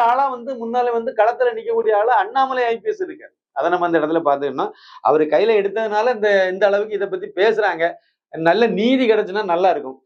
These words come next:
இது மேல் நடக்காத அளவுக்கு இருக்கணும்னா இதெல்லாம் கடுமையான தண்டனைக்கு உட்படுத்தணும். அப்பதான் மேற்கொண்டு நடக்காது. நீங்க அந்த குற்றவாளியே காப்பா-, இவங்க இருக்கிறது வரைக்கும் அப்படிதான் சார். ஒரே தீர்வு ரெண்டாயிரத்தி இருபத்தாறுல இவங்களை வீட்டுக்கு அனுப்பணும். திமுகவுக்கு கொள்ளி வைக்கிற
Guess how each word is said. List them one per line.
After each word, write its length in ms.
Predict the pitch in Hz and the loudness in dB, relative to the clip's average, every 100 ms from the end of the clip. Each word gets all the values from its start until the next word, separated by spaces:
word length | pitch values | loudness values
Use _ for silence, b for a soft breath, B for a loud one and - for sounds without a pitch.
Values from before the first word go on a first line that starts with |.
| _ | _
இது 180 | 156 190 | -4 0
மேல் 220 | 202 254 | 2 2
நடக்காத 480 | 202 190 226 233 254 254 | 2 2 2 2 2 2
அளவுக்கு 320 | 233 233 240 | 2 0 -2
இருக்கணும்னா 480 | 220 220 220 202 247 | -4 -4 -4 0 0
இதெல்லாம் 320 | 214 240 240 | 2 0 0
கடுமையான 400 | 214 262 269 269 | -2 -2 -4 -4
தண்டனைக்கு 500 | - 208 254 262 214 | -2 -2 -2 -2 0
உட்படுத்தணும். 500 | 214 208 - - - _ _ _ _ 151 | 0 2 -2 -6 -20 _ _ _ _ 0
அப்பதான் 300 | 180 262 240 | 2 2 4
மேற்கொண்டு 400 | 240 240 254 220 | 2 2 0 0
நடக்காது. 420 | 196 220 180 123 - _ - | 0 0 -2 -4 -14 _ 0
நீங்க 160 | 214 | 2
அந்த 120 | 233 226 | 2 2
குற்றவாளியே 580 | 220 226 262 269 277 277 | 0 2 4 4 2 0
காப்பா-, 320 | 220 226 175 | 0 0 -4
இவங்க 260 | 143 151 | -6 -8
இருக்கிறது 360 | 185 185 202 196 | -4 -4 -2 -2
வரைக்கும் 220 | 190 190 | -2 -6
அப்படிதான் 320 | 165 160 156 | -10 -10 -10
சார். 140 | 147 113 _ 135 | -8 -8 _ 4
ஒரே 300 | 127 143 170 190 | 6 6 4 4
தீர்வு 260 | 190 170 180 | 2 0 2
ரெண்டாயிரத்தி 420 | 175 156 175 185 | 2 2 0 0
இருபத்தாறுல 480 | 160 165 156 147 170 | 0 0 2 0 0
இவங்களை 240 | 175 156 156 | -4 -4 -4
வீட்டுக்கு 300 | 156 170 147 | -4 -4 -6
அனுப்பணும். 320 | 139 139 135 - _ _ _ - | -4 -6 -6 -12 _ _ _ 0
திமுகவுக்கு 520 | 214 214 175 175 190 180 | 2 4 4 4 2 2
கொள்ளி 280 | 190 220 226 | 2 2 2
வைக்கிற 260 | 196 190 | 2 2